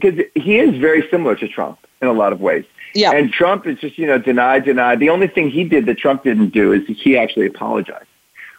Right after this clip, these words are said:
Speaker 1: which I don't
Speaker 2: Yep.
Speaker 1: think Trump ever has, right? He doesn't apologize for anything. So, um, and that's worked for him. <laughs> This is the thing. Like,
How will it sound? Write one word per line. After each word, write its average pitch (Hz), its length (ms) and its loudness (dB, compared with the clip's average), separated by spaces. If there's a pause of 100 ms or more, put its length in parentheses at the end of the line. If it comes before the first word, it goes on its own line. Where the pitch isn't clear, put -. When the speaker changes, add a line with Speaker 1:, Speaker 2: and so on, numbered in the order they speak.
Speaker 1:
which 147 240 0
I 147 100 4
don't 143 160 0
Speaker 2:
Yep. 120 100 4
Speaker 1:
think 107 120 0
Trump 123 200 0
ever 104 220 2
has, 104 440 -2
right? 101 160 0
He 123 140 2
doesn't 117 200 2
apologize 98 440 0
for 113 100 -4
anything. 98 340 -2 (520)
So, 123 400 2
um, 107 560 -2 (180)
and 160 200 -2
that's 196 220 -2
worked 180 360 -2
for 110 180 -6
him. 90 240 -12
<laughs> - 20 -20 (300)
This - 120 -12
is 170 160 -2
the 185 240 -2
thing. 131 280 0
Like, 139 320 0